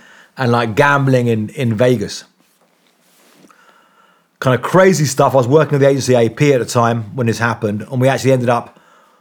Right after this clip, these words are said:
through a reporter, ha-, gi-, doing an interview with him while he's in the United States,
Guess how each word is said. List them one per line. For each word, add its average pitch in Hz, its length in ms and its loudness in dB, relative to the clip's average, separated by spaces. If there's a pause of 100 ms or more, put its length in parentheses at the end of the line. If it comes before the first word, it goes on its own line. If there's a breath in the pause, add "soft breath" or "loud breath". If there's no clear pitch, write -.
(140)
through - 260 0
a 143 160 4
reporter, 131 580 0 (1200 soft breath)
ha-, - 200 -6
gi-, 139 260 2
doing 135 160 -2
an 135 80 -6
interview 131 440 2
with 113 120 -2
him 117 160 0
while 117 140 2
he's 113 100 -2
in 113 80 -4
the 113 40 -2
United 113 260 -6
States, - 440 -8